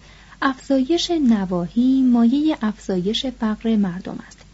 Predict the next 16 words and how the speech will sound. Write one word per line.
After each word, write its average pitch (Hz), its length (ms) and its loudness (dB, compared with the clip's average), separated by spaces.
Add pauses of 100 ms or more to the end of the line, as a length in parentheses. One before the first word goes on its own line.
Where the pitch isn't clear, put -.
(1080)
هرچه 349 400 0
ابزارهایی 240 680 0
که 285 160 -2
بر 214 180 0
منافع 208 560 -2
مردم 190 400 0
می‌افزایند 180 880 -2
افزونی 202 560 -2
گیرند، 294 480 -2 (260)
دامنه 226 480 2
هرج 302 360 -6
و 277 60 0
مرج 277 440 -2
در 202 200 -4
میان 214 380 0
طوایف 277 560 -4